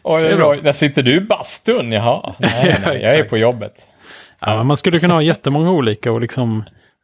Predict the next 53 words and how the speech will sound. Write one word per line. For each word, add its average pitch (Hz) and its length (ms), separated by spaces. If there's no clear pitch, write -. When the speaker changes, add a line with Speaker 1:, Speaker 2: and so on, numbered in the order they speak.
Speaker 2:
folk 135 260
kommer 170 180
nästan, 127 480
till 131 100
slut 139 220
kommer 170 140
folk 123 300
börja 113 180
se 123 160
fram 156 260
emot 110 280
att 139 80
ha 147 80
videomöte 127 540
med 110 120
en 117 120
bara 117 200
för 131 120
att 120 60
se 117 120
vad 110 160
det 113 60
är 113 40
för - 100
bakgrund 110 460
idag, 117 240
liksom. 127 280
Eller 139 120
Speaker 1:
Ja, 202 240
Speaker 2:
var 214 80
man, 120 140
var 139 80
Speaker 1:
alltså, 135 140
Speaker 2:
man 127 120
är - 60
Speaker 1:
grejen 214 140
är 247 40
att 190 60
Speaker 2:
någonstans, 107 260
liksom. 117 240
Speaker 1:
jag 165 360
trodde 214 360
att 233 80
jag 247 100
skulle 247 180
få 156 220
den 127 180
effekten. 113 480
Alltså, 175 220
jag 175 260
är 160 40
ju 143 160
barnslig. 107 540